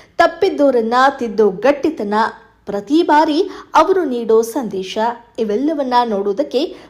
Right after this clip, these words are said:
ಪ್ರೇಕ್ಷಕರು ತುದಿಗಾಲಲ್ಲಿ ನಿಂತಿದ್ದಾರೆ. ಯಾರೆಲ್ಲ ಸ್ಪರ್ಧಿಗಳಾಗಿ ಬರಬಹುದು? ಬಿಗ್ ಬಾಸ್ ಮನೆಯ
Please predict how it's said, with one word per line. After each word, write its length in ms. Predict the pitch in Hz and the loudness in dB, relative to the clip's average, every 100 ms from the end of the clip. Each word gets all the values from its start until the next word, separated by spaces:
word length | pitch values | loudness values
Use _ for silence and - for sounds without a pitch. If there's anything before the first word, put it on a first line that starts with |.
| - | -2
ಪ್ರೇಕ್ಷಕರು 760 | 240 269 - 359 330 269 285 | 0 0 -4 -8 -4 -4 -2
ತುದಿಗಾಲಲ್ಲಿ 800 | 285 233 190 254 285 208 170 165 | -4 -6 -6 -6 -4 -4 -6 -8
ನಿಂತಿದ್ದಾರೆ. 760 | 294 269 190 - 185 - - _ _ _ - - | -8 -8 -8 -6 -6 -6 -12 _ _ _ -20 -6
ಯಾರೆಲ್ಲ 480 | 233 330 415 415 277 269 | 2 4 4 2 2 2
ಸ್ಪರ್ಧಿಗಳಾಗಿ 840 | 302 - 277 233 226 220 214 208 214 | 0 -4 -6 -2 0 2 0 -2 -2
ಬರಬಹುದು? 840 | 208 202 185 180 185 175 175 - _ - | -2 -4 -8 -12 -8 -8 -10 -16 _ -8
ಬಿಗ್ 260 | 185 262 | -4 -2
ಬಾಸ್ 260 | 247 359 370 | 0 0 -2
ಮನೆಯ 300 | 247 240 247 | -6 -2 2